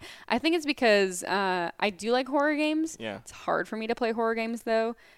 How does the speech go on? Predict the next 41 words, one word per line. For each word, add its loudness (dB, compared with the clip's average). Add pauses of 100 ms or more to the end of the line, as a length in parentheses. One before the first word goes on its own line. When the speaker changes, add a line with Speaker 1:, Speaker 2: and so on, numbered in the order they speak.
(100)
Speaker 1:
And -4
so 4
there 4
are 6
horror 0
elements -2
in -4
this -4
game -4
Speaker 2:
Right. -2
Speaker 1:
'cause, -4
of -8
course, -2
it's -14
post-apocalyptic -2
and -8
there's -6
a -20
bunch -6
of -8
scary -6
creatures -6
and -4
you -2
have -10
to -6
listen -4
for -8
them. -4 (400)
Um, 2
Speaker 2:
Now, 2 (120)
i-, -8 (100)
are -2
you -6
into -4
just -4 (640)
post-apocalyptic? -6 (340)
Fuck, -18
I -20
always -14
Speaker 1:
Post-apocalyptic. 0